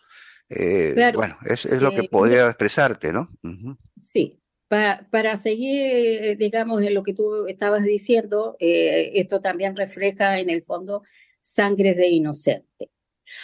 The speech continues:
Speaker 2: Ahora, hay símbolos ocultos.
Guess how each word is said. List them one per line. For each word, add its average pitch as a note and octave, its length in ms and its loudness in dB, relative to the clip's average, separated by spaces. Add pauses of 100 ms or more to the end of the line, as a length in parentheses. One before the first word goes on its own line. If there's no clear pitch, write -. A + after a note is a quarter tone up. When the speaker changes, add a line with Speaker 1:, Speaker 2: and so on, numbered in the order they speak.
Speaker 2:
Ahora, G3+ 460 4 (680)
hay G#3+ 220 0
símbolos A#3 520 0
ocultos. C#4 640 0